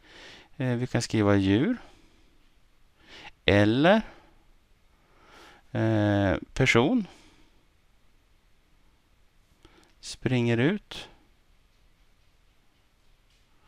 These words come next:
Framför bilen.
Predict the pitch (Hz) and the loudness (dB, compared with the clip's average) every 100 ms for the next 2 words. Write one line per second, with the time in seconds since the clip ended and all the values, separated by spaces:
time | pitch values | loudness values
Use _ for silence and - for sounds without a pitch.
0 | _ _ _ _ _ _ _ - 120 110 | _ _ _ _ _ _ _ -6 -2 -2
1 | - 110 107 104 101 - _ _ _ _ | -2 0 2 2 -2 -10 _ _ _ _
2 | _ _ _ _ _ _ _ _ _ _ | _ _ _ _ _ _ _ _ _ _
3 | _ _ _ _ _ _ _ _ _ _ | _ _ _ _ _ _ _ _ _ _
4 | _ _ _ _ _ _ _ - - - | _ _ _ _ _ _ _ -20 -20 -20
5 | _ _ - - 104 127 175 226 | _ _ -14 -4 -2 0 0 -2